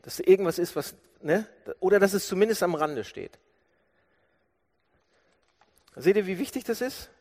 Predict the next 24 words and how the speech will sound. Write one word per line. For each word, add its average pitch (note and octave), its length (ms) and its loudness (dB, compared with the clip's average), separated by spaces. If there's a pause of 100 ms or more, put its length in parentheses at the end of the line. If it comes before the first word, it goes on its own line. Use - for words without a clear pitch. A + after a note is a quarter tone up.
(280)
Also C#3 140 -10
dieser E3+ 160 6
letzte G3 300 4
Satz G#3 260 0
macht F#3+ 180 -2
es F3+ 120 -6
einfach F3 240 -2
so A3 280 -4
deutlich G3+ 480 0
und C#3+ 80 -8
sagt, E3 200 -2
das F3+ 100 -2
ist F#3 180 -6
echt - 300 -2
wichtig. - 500 -12 (1400)
Es - 160 -2
gibt F#3+ 200 -4
kein A#3+ 400 0
besseres - 680 0
Zeichen C3 800 0 (1500)
für F3 180 2
unseren F3+ 440 0
wahren, G#3 840 4
wirklichen, G3 640 4